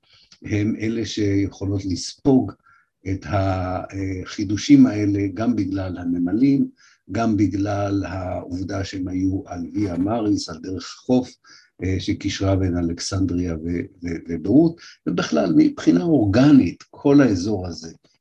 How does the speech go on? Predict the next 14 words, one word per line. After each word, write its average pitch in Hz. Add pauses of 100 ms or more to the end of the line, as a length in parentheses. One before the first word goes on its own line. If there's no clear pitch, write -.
(120)
מביירות 107
בצפון 95
עד 101
אלכסנדריה 90 (480)
בדרום 90
מערב, 92 (500)
אה, 95
האזור 92
הזה, 90 (480)
אה, 95 (100)
כולו 139
היה 107 (100)
רצועה 113
מרתקת 98